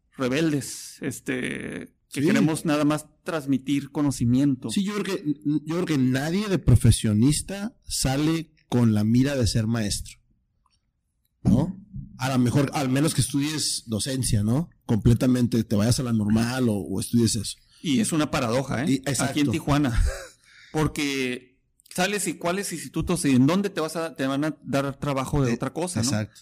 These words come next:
Speaker 1: Yo creo que por ese lado, yo, por eso yo me fui por el lado privado
Speaker 2: Ok.
Speaker 1: de investigación. Siempre yo buscaba o me buscaban gente desde el lado privado. Y, y vi que me estaba saliendo,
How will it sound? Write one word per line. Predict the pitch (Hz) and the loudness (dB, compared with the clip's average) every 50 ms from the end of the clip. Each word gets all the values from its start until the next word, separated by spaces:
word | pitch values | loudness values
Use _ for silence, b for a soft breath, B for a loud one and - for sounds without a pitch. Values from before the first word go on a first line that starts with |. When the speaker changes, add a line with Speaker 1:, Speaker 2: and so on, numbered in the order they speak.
| - | -4
Speaker 1:
Yo | - 147 147 | 0 2 2
creo | 175 185 175 | 2 2 -2
que | 170 | -4
por | - 160 135 143 | -2 -2 -2 -2
ese | 143 - 175 | -2 -4 -4
lado, | 165 156 151 147 151 160 160 | -4 -2 -2 -2 -2 -2 -4
yo, | 151 147 - | -4 -6 -4
por | - 139 127 135 | 0 0 0 0
eso | 143 - 175 | 0 -2 -4
yo | 151 151 147 | -2 0 0
me | 151 156 | -2 -2
fui | - - 160 143 | -2 -2 -2 0
por | - 160 139 | 0 0 0
el | 131 120 | 0 0
lado | 117 123 131 135 135 139 127 - _ | 0 0 0 -2 -4 -6 -10 -12 _
privado | - 123 117 113 117 120 123 123 117 117 - _ - - 113 | -6 -6 -6 -4 -6 -6 -6 -6 -8 -8 -10 _ -14 -12 -10
Speaker 2:
Ok. | 110 - 98 | -8 -6 -6
Speaker 1:
de | 113 117 127 123 | -4 0 0 2
investigación. | 123 117 120 120 117 - 123 110 - - 143 143 147 135 120 _ _ | 2 2 0 -2 -4 -6 -6 -6 -4 -4 -4 -4 -4 -6 -10 _ _
Siempre | - 147 143 139 143 147 147 - _ _ _ _ _ _ _ _ _ _ _ | -4 -2 -2 -2 -2 -6 -8 -10 _ _ _ _ _ _ _ _ _ _ _
yo | - 139 135 135 | -8 -4 -4 -2
buscaba | 135 139 - - 151 135 135 143 147 147 - - | -2 -4 -6 -4 -4 -2 -2 -2 -2 -4 -2 0
o | 131 | 2
me | 127 127 | 2 4
buscaban | 110 110 104 - - 147 147 147 151 143 | 2 0 -4 -4 -4 -2 -2 -2 -4 -4
gente | - 151 139 135 135 156 147 147 b b b b b b b b b b - | -4 -4 -6 -6 -4 -6 -10 -10 b b b b b b b b b b -8
desde | - 135 127 113 117 123 | -2 -2 -2 0 0 0
el | 120 120 | 0 0
lado | 123 127 135 131 | 0 -2 -2 -2
privado. | - 143 147 202 220 214 165 120 - B B B B B B B B B B B B B _ | -2 0 0 0 0 0 -2 -2 -4 B B B B B B B B B B B B B _
Y, | - 170 160 160 156 151 151 147 147 147 143 139 139 135 135 135 135 131 - | -10 -8 -8 -6 -6 -6 -4 -4 -2 -2 -2 -2 -2 0 0 -2 -2 -4 -6
y | - 143 135 127 | -4 -4 -4 -2
vi | 147 175 | -4 -6
que | - - 208 | -6 -4 -4
me | 196 160 | -2 -4
estaba | 139 - 156 147 151 156 160 156 147 135 110 104 - _ _ | -4 -4 -4 -4 -2 -2 -4 -4 -4 -6 -8 -10 -14 _ _
saliendo, | - - 127 127 147 185 208 214 240 247 - | -6 -4 -2 -2 -2 -2 -2 -4 -6 -8 -10